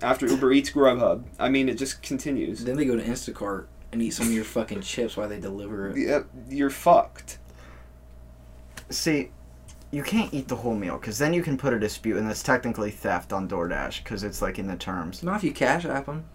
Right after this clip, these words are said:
Speaker 2: Just text 'em, "Yo, I was hungry.
Speaker 3: Yep.
Speaker 2: What's your cash
Speaker 3: "I, yo,
Speaker 2: app?"
Speaker 3: motherfucker was hungry." Um, no, but they can most definitely open your Chipotle bag, take a few chippies, and then just reseal it, and nobody would ever know.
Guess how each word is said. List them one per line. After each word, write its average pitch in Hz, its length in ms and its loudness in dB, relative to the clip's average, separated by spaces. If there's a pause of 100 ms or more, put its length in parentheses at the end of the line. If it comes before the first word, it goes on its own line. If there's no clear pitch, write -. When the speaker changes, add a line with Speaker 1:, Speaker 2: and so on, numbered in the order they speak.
Speaker 2:
Just - 180 -4
text 143 220 6
'em, 131 100 2
"Yo, 131 140 8
I 127 80 10
was 139 100 4
hungry. 123 460 0
Speaker 3:
Yep. 151 200 12
Speaker 2:
What's 147 240 6
your 151 140 8
cash 135 320 6
Speaker 3:
"I, 190 80 12
yo, 220 120 12
Speaker 2:
app?" 240 40 12
Speaker 3:
motherfucker 214 460 8
was 180 140 -2
hungry." 160 680 -2 (800)
Um, 113 400 6 (560)
no, 123 540 8 (140)
but 120 300 6
they 135 140 8
can 135 220 4
most 117 280 0
definitely 113 520 2
open 107 300 -2
your 98 140 -4
Chipotle 101 580 -2
bag, 95 300 0
take 143 240 -4
a - 20 -8
few 113 220 -6
chippies, 107 500 -4
and 107 140 -2
then 107 140 0
just 107 280 -6
reseal 123 560 0
it, 95 160 0
and 107 100 -2
nobody 127 320 2
would 120 140 2
ever 101 300 -2
know. 107 340 -2